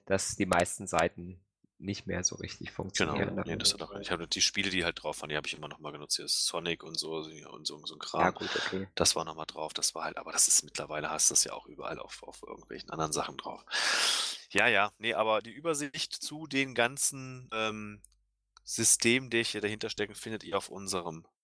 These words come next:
Speaker 2: Blog. Ähm, und da haben wir einfach mal die Seite oder den Ausschnitt von, von, von BlackBerry mal veröffentlicht, wo man halt mal schauen kann. Da könnt ihr mal gucken, ob euer aktuelles Gerät oder euer aktuelles Betriebssystem auch betroffen ist.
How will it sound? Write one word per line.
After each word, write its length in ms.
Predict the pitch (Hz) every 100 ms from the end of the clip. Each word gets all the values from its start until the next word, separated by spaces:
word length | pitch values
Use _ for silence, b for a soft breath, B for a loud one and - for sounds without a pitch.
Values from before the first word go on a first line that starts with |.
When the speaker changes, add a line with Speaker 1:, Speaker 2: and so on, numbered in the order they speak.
| _
Speaker 2:
Blog. 580 | - 98 92 104 - - B B B B B -
Ähm, 500 | 95 95 95 92 92 _ - -
und 220 | 92 87
da 280 | 87 87 90
haben 160 | 90 87
wir 80 | 87
einfach 320 | 85 - -
mal 180 | 85 85
die 120 | 87
Seite 540 | - 80 80 - 85 - _ _ _ _ _ -
oder 160 | - 85
den 200 | 85 80
Ausschnitt 720 | - 90 - - 90 - - _ _
von, 380 | - 87 80 85
von, 160 | - 85
von 200 | 85 82
BlackBerry 380 | 90 - 85
mal 100 | 82 80
veröffentlicht, 420 | - - 82 -
wo 60 |
man 140 | 80 78
halt 140 | 78
mal 80 | 78
schauen 280 | - 76 80
kann. 240 | - 78 - B B B
Da 80 | -
könnt 180 | 110 117
ihr 80 | 110
mal 100 | 92
gucken, 300 | - 107 101
ob 160 | 87
euer 420 | - 92 92 85 85 _ _ _
aktuelles 520 | - - - - -
Gerät 420 | - 80 78 87 -
oder 200 | 78 78
euer 200 | 82 87
aktuelles 440 | 87 - - 82
Betriebssystem 640 | - - 82 - - 80 -
auch 160 | 82
betroffen 460 | - - - 87 85
ist. 320 | 76 - -